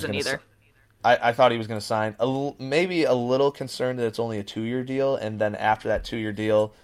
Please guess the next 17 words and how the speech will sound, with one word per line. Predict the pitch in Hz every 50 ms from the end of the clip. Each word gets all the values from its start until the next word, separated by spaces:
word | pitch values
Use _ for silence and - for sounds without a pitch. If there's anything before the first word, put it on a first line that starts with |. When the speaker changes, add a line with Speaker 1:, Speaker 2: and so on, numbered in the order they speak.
| _ - -
Speaker 2:
he | - 110
goes | 101 110 110 104 -
to | - -
unrestricted | 101 101 95 - - 104 - - 98 -
free | - 104 98 95
agency. | 95 101 98 107 104 - - 113 120 117 - - - - 190 - - -
But | 110 117
I | 123
feel | - - 190 190
like | 170 - -
they | 139 135
would, | 123 120 110 104 - - - _ _ - -
I | 143
feel | - - 240
like | 220 208 170 143
Yzerman's | 131 135 131 131 127 127 120 107
got, | 123 120 113 107 101 - -